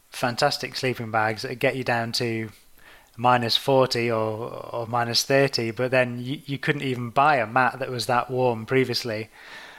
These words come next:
Um, you'd just have to struggle with as thick a foam mat as you could buy, or, or a huge, bulky, self-inflating mat.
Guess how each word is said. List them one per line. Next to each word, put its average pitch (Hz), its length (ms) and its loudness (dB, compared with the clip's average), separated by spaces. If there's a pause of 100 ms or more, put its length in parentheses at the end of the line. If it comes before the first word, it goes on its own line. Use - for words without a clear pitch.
(200)
Um, 113 480 4
you'd 120 200 -2
just 123 180 0
have 123 120 0
to 120 100 -2
struggle 131 480 2
with 117 340 2 (1200)
as - 180 -2
thick - 300 0
a 139 40 2
foam 135 340 2
mat 131 240 0
as 110 120 -4
you 120 80 -4
could 110 180 -6
buy, 123 380 4
or, 113 340 0
or 123 220 0
a 117 40 0
huge, 139 460 0
bulky, 135 800 2
self-inflating 131 800 0
mat. 120 300 0